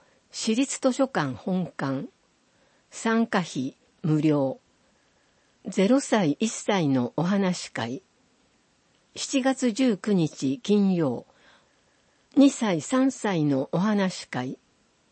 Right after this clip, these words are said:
七月十九日金曜。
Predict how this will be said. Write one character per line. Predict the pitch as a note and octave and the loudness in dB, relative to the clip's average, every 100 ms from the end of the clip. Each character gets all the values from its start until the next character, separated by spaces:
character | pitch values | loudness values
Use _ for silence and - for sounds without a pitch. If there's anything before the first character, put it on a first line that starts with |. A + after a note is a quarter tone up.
| _ _ _ _ _ _ | _ _ _ _ _ _
七 | - - C#4 | -14 -4 -2
月 | C4+ C#4 A#3 | -2 -4 -4
十 | B3 C4 | 0 0
九 | G3 A#3+ | 0 2
日 | A3 F3+ - D3+ C3+ | 2 2 -2 -10 -10
金 | - G#3 G3+ F#3+ | -4 0 2 2
曜。 | E3 C#3 - | 0 -2 -4